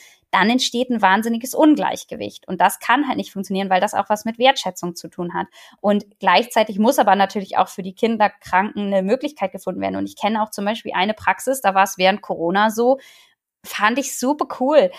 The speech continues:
Da haben die alle ihre Kinder mitgebracht, weil sie waren eh eine soziale Gruppe, die hatten ja eh Kontakt. Und dann hat die eine ihre sechzehnjährige Tochter mitgebracht, die auch Homeschooling war. Und die hat dann auf die Kinder aufgepasst und hat Geld dafür gekriegt.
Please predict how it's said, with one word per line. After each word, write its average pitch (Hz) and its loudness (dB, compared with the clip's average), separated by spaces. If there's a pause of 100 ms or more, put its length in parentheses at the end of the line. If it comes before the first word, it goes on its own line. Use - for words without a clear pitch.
(140)
Da 208 -2
haben 262 2
die 247 -8
alle 220 4
ihre 262 4
Kinder 226 2
mitgebracht, 285 0
weil 214 2
sie 220 0
waren 220 6
eh 240 4
eine 180 2
soziale 185 4
Gruppe, 190 4 (160)
die 208 -2
hatten 196 -2
ja 190 0
eh 262 0
Kontakt. 202 -2 (180)
Und 233 -4
dann 254 4
hat 254 0
die 240 -10
eine 208 -2
ihre 214 -6
sechzehnjährige 190 -2
Tochter 180 -4
mitgebracht, 226 -2
die - -8
auch 180 0
Homeschooling 226 -2
war. 277 2
Und 233 -4
die 208 -6
hat 202 -2
dann 190 -4
auf 175 -6
die - -18
Kinder 180 -2
aufgepasst 233 -2
und 240 -8
hat 262 -6
Geld 370 2
dafür 226 -2
gekriegt. - -10